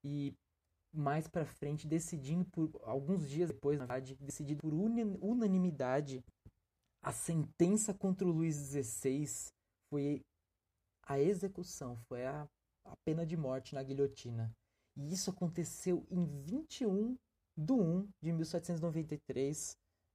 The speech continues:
data anotada aqui pra não errar, pra não ramelar na, na hora de apresentar a, as datas, né? Porque, é, você sabe, você é professor de história, tem que saber. Pois é, pra não encher a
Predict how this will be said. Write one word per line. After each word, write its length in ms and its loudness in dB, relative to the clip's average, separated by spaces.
data 300 2
anotada 540 2
aqui 260 -8
pra 100 -4
não 160 -4
errar, 480 0
pra 100 -6
não 200 -6
ramelar 500 -4
na, 260 -4
na 160 -4
hora 200 -2
de 100 -4
apresentar 580 -4
a, 680 -6
as 120 -10
datas, 480 -4
né? 140 -6
Porque, 260 -14
é, 480 -8
você 220 -14
sabe, 500 -10
você 140 -14
é 80 -20
professor 480 -12
de 100 -16
história, 460 -6
tem 140 -16
que 100 -20
saber. 480 -10
Pois 240 -6
é, 200 -6
pra 140 -6
não 120 -2
encher 300 -4
a 400 -10